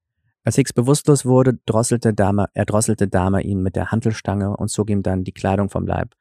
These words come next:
bevor er seine Brust mit den Händen erforschte und masturbierte, während er über dem Leichnam stand.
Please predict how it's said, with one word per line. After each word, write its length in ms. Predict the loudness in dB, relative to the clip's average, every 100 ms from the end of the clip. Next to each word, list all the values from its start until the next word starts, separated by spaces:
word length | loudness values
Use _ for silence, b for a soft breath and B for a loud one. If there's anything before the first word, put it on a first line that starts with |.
| b b b b -6
bevor 260 | 0 2
er 40 | 2
seine 200 | 2 0
Brust 280 | 0 -2 -2
mit 100 | -2
den 100 | 0
Händen 280 | -2 -2
erforschte 600 | -4 -2 0 0 -2 -4
und 400 | -4 -4 -6 -10 -8
masturbierte, 680 | -6 -2 -2 0 0 0 -2
während 220 | -2 -2
er 80 | -2
über 80 | -2
dem 140 | -2
Leichnam 400 | -2 -4 -4 -8
stand. 420 | -6 -8 -8 -10